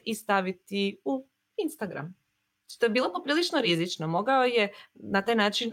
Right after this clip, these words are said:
ubiti jednu jako dobru platformu, ali nije. Korisnici su jako dobro prihvatili privatno dopisivanje i storise, odnosno priče koje imaju kratkotrajan, a,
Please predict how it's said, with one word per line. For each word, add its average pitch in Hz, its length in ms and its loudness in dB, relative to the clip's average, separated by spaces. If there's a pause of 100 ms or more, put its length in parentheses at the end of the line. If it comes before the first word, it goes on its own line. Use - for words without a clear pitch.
ubiti 190 560 -2
jednu 180 500 -2 (180)
jako 196 280 2
dobru 160 360 -4
platformu, 240 580 -4 (580)
ali 190 180 4
nije. 165 260 2 (460)
Korisnici 208 480 2
su 196 120 -2
jako 185 220 2
dobro 170 240 -4
prihvatili 165 600 -4
privatno 262 380 2
dopisivanje 226 920 0 (400)
i 240 360 0 (260)
storise, 220 720 2
odnosno 170 400 0
priče 190 420 -4
koje 175 180 -6
imaju 170 300 -4
kratkotrajan, 160 880 -4 (140)
a, 156 880 -10